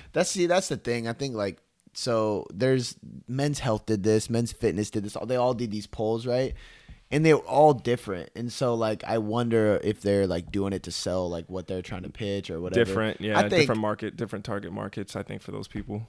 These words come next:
Speaker 1: I'll give my top three. I think, uh, like, what I think women want, I think arms is definitely there.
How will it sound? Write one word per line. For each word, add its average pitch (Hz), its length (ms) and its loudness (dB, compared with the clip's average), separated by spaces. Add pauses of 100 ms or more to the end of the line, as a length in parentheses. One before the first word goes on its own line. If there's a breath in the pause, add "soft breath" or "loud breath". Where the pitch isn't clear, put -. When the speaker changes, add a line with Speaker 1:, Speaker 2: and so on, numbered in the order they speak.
Speaker 1:
I'll 160 120 8
give 139 180 4
my 117 220 4
top 92 320 -2
three. 95 360 -4
I 120 100 0
think, 110 380 -4
uh, 92 260 -2 (100)
like, 95 180 -4
what 107 220 -4
I 98 80 -6
think 104 320 -12
women 117 340 -12
want, 131 280 -10 (220)
I 107 120 -4
think 110 380 -6
arms 85 380 -6
is 90 120 -10
definitely 95 320 -8
there. 101 280 -4